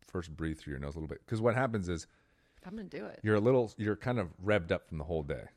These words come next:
Speaker 2: Yeah.
Speaker 1: right? And so by going and calming your nervous system and already, you know, taking over your autonomic nervous system and breathing through your nose, then it will continue to do that as you sleep, right? And you'll be in a
Speaker 2: Oh.
Speaker 1: more less stressed state.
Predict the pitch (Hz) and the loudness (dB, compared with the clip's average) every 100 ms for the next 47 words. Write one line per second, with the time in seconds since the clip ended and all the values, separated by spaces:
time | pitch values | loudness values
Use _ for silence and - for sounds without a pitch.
0 | _ - 214 87 95 _ _ 92 90 98 | _ -6 -2 -2 -2 _ _ -4 0 0
1 | 92 87 _ _ _ _ _ _ _ _ | 0 -2 _ _ _ _ _ _ _ _
2 | _ _ - 92 95 98 104 110 113 107 | _ _ -8 -2 -2 0 2 4 4 2
3 | 90 - 98 101 95 87 90 92 - 101 | -2 -4 -2 0 -2 -2 -2 -4 -6 -4
4 | 98 85 71 _ _ 95 90 90 90 82 | -4 -4 -6 _ _ -2 0 0 -2 -6
5 | _ _ - 85 78 - - 101 98 90 | _ _ -10 -8 -8 -8 -6 -4 -4 -6
6 | - 85 85 87 82 - 78 73 - 85 | -4 -4 -2 -2 -4 -10 -14 -14 -10 -6
7 | 85 82 82 80 - 82 82 - - 76 | -4 -2 -4 -4 -6 -6 -6 -8 -8 -8
8 | 71 82 82 78 80 73 78 90 80 98 | -6 -4 -4 -6 -8 -6 -4 -6 -4 -2
9 | 104 90 - 87 - 87 82 73 67 - | 0 -2 -8 -12 -10 -8 -6 -6 -10 -12
10 | 78 82 78 71 - 71 67 - 80 60 | -10 -6 -4 -6 -10 -12 -12 -12 -12 -12
11 | - - _ _ _ _ - 73 85 - | -14 -20 _ _ _ _ -10 -8 -8 -8
12 | 87 87 80 101 101 87 82 82 78 - | -6 -4 -2 0 2 0 -2 -2 -4 -6
13 | - 78 78 - - 73 65 - - 67 | -8 -6 -6 -8 -10 -10 -10 -12 -10 -10